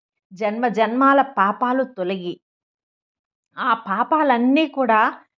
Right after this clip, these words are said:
మీ నుంచి దూరమైపోయి, మీకు బోలెడంత పుణ్యాన్ని ప్రసాదించేటువంటి ఆ వైకుంఠాన్ని చేరి,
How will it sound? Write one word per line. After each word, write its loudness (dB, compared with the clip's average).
మీ -4
నుంచి -2
దూరమైపోయి, -2
మీకు -10
బోలెడంత 2
పుణ్యాన్ని 0
ప్రసాదించేటువంటి -4
ఆ -2
వైకుంఠాన్ని -2
చేరి, -4